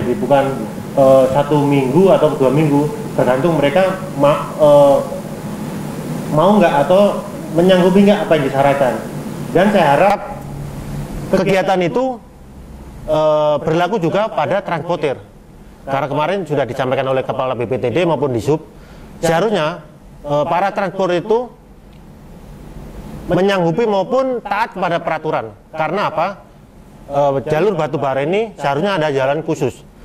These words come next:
Tapi ini menggunakan jalur, jalur umum maupun jalan, eh, negara harus sesuai dengan, eh, ketentuan-ketentuan. Misalkan,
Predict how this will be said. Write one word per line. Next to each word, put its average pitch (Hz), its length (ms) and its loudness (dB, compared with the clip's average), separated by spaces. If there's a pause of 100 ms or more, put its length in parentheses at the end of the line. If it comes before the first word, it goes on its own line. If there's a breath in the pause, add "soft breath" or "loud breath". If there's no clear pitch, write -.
(120)
Tapi 143 380 0
ini 226 80 2
menggunakan 151 880 0
jalur, 139 600 0 (100)
jalur 139 380 2
umum 180 260 2
maupun 135 320 -2
jalan, 127 480 0 (320 loud breath)
eh, 127 800 0 (100)
negara 143 540 0 (180)
harus 156 320 -2
sesuai 180 300 -2
dengan, 175 340 -2 (540)
eh, 139 560 2
ketentuan-ketentuan. 185 880 -2
Misalkan, 120 480 -4